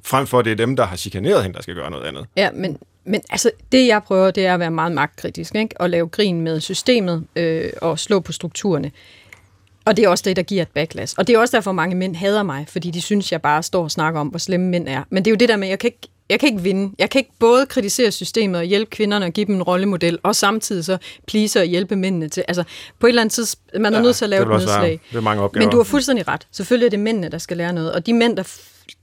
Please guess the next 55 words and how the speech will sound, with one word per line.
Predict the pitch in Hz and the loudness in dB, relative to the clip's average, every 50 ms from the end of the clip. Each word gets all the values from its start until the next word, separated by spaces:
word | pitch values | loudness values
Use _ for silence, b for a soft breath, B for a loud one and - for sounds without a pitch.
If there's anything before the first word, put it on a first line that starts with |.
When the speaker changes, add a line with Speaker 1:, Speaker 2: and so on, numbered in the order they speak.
| _ | _
Speaker 2:
læser | - 202 214 202 - - 185 | 2 2 2 4 2 0 -4
mine | 180 180 190 | -4 -4 -4
ting | 180 - - 190 185 165 | -4 -4 -4 -4 -4 -6
og | 165 - | -6 -4
ser | - 226 202 | -4 -2 -2
mine | 185 175 180 175 | -2 -2 -4 -4
shows, | - 185 175 185 - | -2 -2 -2 -2 0
er | 180 175 | 0 2
jo | 170 170 | 2 2
også | 190 208 - - | 2 2 2 0
mænd, | 214 208 214 - | 0 0 0 -2
som | - - 208 196 | -4 -6 -4 -2
netop | 190 196 196 220 214 - | -2 0 0 0 -2 -2
har | - 214 214 196 | -2 -2 -2 0
den | 170 190 196 180 - | 0 -2 -4 -2 -2
der | 180 180 170 160 - | -2 -2 -2 -2 -6
interesse | 180 170 - 165 - 160 175 214 - - - - | -8 -8 -10 -4 0 0 0 0 0 -6 -6 -4
i | 196 190 - 185 | -6 -6 -6 -8
at | - | -8
komme | - - 185 180 180 | -4 -4 -2 -2 -2
ind | 180 | -2
i | 175 | -2
hovedet | 170 180 185 196 | -2 -4 -4 -6
på | 196 - | -6 -8
kvinder, | 175 - - 180 175 180 185 175 | -10 -6 -4 -2 -2 -2 -4 -4
ikke? | 185 190 B B B B B B B B _ | -6 -8 B B B B B B B B _
Og | 196 208 | -2 -2
få | - - - 220 | 0 2 2 4
det | 214 233 196 | 4 4 2
der. | 202 196 170 160 b b b b | 4 2 2 0 b b b b
Fordi | - - 202 226 220 - | -2 0 0 0 -2 0
jeg | - 202 208 | 0 0 0
tror, | - - 269 220 202 | 2 2 2 4 4
rigtig | 214 233 - - 196 | 2 0 0 -2 -4
mange | 180 185 190 | -2 -2 0
mænd, | 190 202 214 - - - | 0 0 -2 -2 -4 -6
de | 208 | -2
går | - 208 190 175 | 2 2 4 4
også | 185 254 - - - | 4 2 0 0 -2
rundt | 190 180 - 190 | -4 -2 -2 -2
med | 175 | -2
en | 165 160 - | -2 -2 -2
dyb | 220 185 - | -4 -4 -4
frustration | - - 170 - - 175 - 208 190 175 165 | -6 -6 -6 -4 -4 -6 -4 -2 -2 0 0
over | 170 170 165 | 0 -2 -2
kønsroller | 160 - 214 208 190 - - 170 170 170 170 175 | -2 -2 -2 -2 -2 -4 -2 0 0 2 2 2
og | 185 - - 160 | 0 -2 -2 -4
forventninger | - 196 175 208 214 190 175 170 165 | -4 0 0 0 0 0 -2 -6 -6
til | 160 - 190 | -4 -4 -2
manderollen, | 180 180 196 202 196 180 175 175 185 B B B B B B | 0 0 0 0 0 0 0 -2 -2 B B B B B B
og | 202 214 185 | 0 2 2
vi | 233 220 - | 0 0 2
egentlig | 240 262 277 240 190 180 170 - | 4 4 4 4 2 0 -2 -2
gerne | - 165 147 165 185 190 185 - | -2 -2 -2 -2 -4 -4 -8 -10
forstå | - - 180 - - 226 208 190 | -10 -6 -6 -2 2 2 2 2